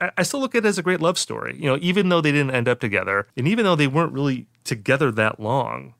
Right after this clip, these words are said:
I go back to the Star is Born analogy. You know, like, there's something really attractive to, I think, all of us about a story where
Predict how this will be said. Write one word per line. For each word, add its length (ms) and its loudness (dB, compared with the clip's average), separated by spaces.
I 80 0
go 140 2
back 200 0
to 80 -8
the 80 -4
Star 260 0
is 120 0
Born 480 -2
analogy. 500 -2
You 160 -4
know, 240 2
like, 340 0
there's 240 0
something 480 -2
really 400 0
attractive 560 -2
to, 380 -2
I 80 -6
think, 260 -6
all 220 0
of 80 -2
us 220 -2
about 280 -2
a 40 -8
story 480 -2
where 400 -2